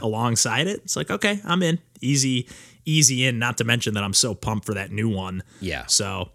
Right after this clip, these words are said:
Speaker 2: The first N E S Turtles game is trash. I don't care what
Speaker 1: <laughs>
Speaker 2: people
Speaker 1: I don't,
Speaker 2: think about
Speaker 1: I
Speaker 2: the
Speaker 1: don't know if I would
Speaker 2: nostalgia,
Speaker 1: say
Speaker 2: but
Speaker 1: trash, but I, it's, it's okay until you get to the dam.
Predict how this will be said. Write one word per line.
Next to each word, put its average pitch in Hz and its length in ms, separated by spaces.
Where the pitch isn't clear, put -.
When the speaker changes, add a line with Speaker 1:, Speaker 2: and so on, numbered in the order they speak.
Speaker 2:
The 123 80
first 190 320
N 135 100
E 117 140
S 92 160
Turtles 80 280
game 76 200
is 65 100
trash. - 500
I - 100
don't 76 180
care - 160
what 214 180
Speaker 1:
<laughs> 254 60
Speaker 2:
people 214 160
Speaker 1:
I 285 80
don't, 339 80
Speaker 2:
think - 140
about 165 120
Speaker 1:
I 262 80
Speaker 2:
the 349 60
Speaker 1:
don't 349 80
know 320 140
if - 100
I 247 100
would 226 120
Speaker 2:
nostalgia, - 20
Speaker 1:
say 220 180
Speaker 2:
but 180 80
Speaker 1:
trash, 170 680
but 117 320
I, 117 160
it's, - 920
it's 139 180
okay 214 280
until 170 200
you 151 60
get 147 140
to 139 80
the 123 80
dam. 101 380